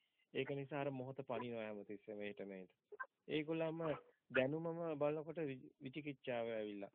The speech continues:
සැකයට හේතු වෙලා. අපි දේශනා කරන දේ සමහරවිට ප්‍රායෝගික වෙන්නේ නැති නිසා, අත්දකින්න නැති නිසා ඒක විශ්වාසයක් කරගෙන ඉන්නකොට ඒක ඕනම මොහොතක දිමට වැටෙන්න පුළුවන්.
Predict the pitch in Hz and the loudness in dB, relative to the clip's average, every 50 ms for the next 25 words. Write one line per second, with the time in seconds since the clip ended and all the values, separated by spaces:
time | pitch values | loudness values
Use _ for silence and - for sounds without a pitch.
0 | _ _ _ - - _ - 143 - 143 131 - 120 107 110 104 101 - - 98 | _ _ _ -20 -16 _ -12 -4 0 0 0 0 0 0 0 -2 -2 -2 -4 -4
1 | 92 98 101 104 - _ _ _ _ _ _ _ _ _ _ - - 123 - 170 | -4 -4 -6 -10 -12 _ _ _ _ _ _ _ _ _ _ -2 -2 0 0 2
2 | 156 151 151 151 - 165 165 170 165 - - 175 170 175 165 165 180 185 165 - | 4 4 4 4 2 -2 -4 -4 -2 -2 -2 -2 -2 -2 -2 -2 -2 -2 -4 -6
3 | _ _ _ _ _ _ _ - 147 143 165 160 170 170 160 175 160 143 - 139 | _ _ _ _ _ _ _ -10 -6 -4 -2 -2 -2 0 2 2 0 2 2 2
4 | 131 127 131 135 147 147 - 165 165 165 165 165 170 165 175 170 175 175 - 208 | 4 4 4 4 4 2 2 2 2 2 0 -2 -2 -2 -4 -6 -6 -4 -2 -4
5 | 220 - _ - - _ _ _ _ - - 120 131 131 156 156 156 170 165 165 | -4 -4 _ -14 -20 _ _ _ _ -2 -2 0 4 4 4 4 4 0 -2 0
6 | 170 160 - - 175 185 180 - 226 233 240 _ _ _ _ _ _ _ 339 - | -2 -2 -2 -2 -4 -4 -2 -2 -2 -4 -4 _ _ _ _ _ _ _ -4 -2
7 | 165 - 185 151 147 143 143 - 170 165 165 - 175 170 156 - 180 170 175 165 | 0 0 2 2 2 2 2 0 0 0 0 0 -2 -2 0 0 0 0 0 0
8 | 175 175 175 175 175 180 - 208 208 214 190 - - - - - - 202 - 185 | 0 -2 -2 -2 -4 -2 0 2 2 2 2 0 -4 -14 -2 0 2 2 4 4
9 | 156 131 131 131 143 151 151 151 156 160 151 160 139 131 117 117 113 117 113 117 | 4 6 4 4 2 2 2 0 -2 -2 -2 -2 -2 0 0 0 0 0 0 0
10 | 107 104 - 110 104 98 101 - - 101 95 92 95 | 0 0 -2 -4 -6 -8 -8 -8 -8 -6 -6 -6 -8